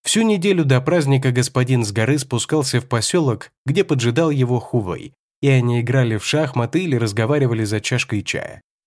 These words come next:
Пожалуй, впервые в жизни у господина с горы появился друг. «На праздник придешь?»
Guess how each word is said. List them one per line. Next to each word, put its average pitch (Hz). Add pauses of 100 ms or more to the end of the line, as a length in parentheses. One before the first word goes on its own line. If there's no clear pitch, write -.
(200)
Пожалуй, 123
впервые 123
в 110
жизни 123
у 107
господина 113
с 101
горы 113
появился 110
друг. 107 (600)
«На 104
праздник 117
придешь?» 127